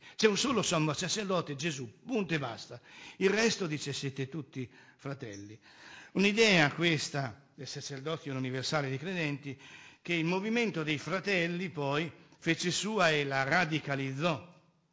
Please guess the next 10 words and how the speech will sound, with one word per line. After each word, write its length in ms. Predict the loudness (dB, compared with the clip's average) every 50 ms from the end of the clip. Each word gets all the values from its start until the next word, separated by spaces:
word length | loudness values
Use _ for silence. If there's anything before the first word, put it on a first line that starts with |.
| _ _ _ _ _ _ _ _ _ _ _ _ _ _ _ _ _ _ _ _ _ 2
Anche 440 | 4 4 6 4 4 4 4 4
perciò 720 | 4 4 2 0 2 2 2 4 4 4 2 -2 -4 -10 -20 -20 _ _ _ _ _ _ _ _ _ _ _ _ _ -10 -4 0
l'idea 500 | 0 0 2 2 2 2 4 4 2 2
di 80 | 2
un 200 | 2 2 2 2
vescovo 540 | 4 6 6 6 4 2 0 0 0 0 0
pastore 880 | 2 2 4 4 4 4 2 2 6 6 8 8 10 8 8 8 6 4
dell'intera 840 | 0 -2 -4 -4 -4 -6 -6 -6 -6 -4 -2 -2 -2 -2 -4 -6
comunità 600 | -8 -10 -14 -12 -10 -10 -10 -8 -6 -6 -6 -6
ecclesiale, 800 | -6 -8 -8 -10 -8 -8 -6 -6 -4 -4 -2 -2 -4 -4 -6 -8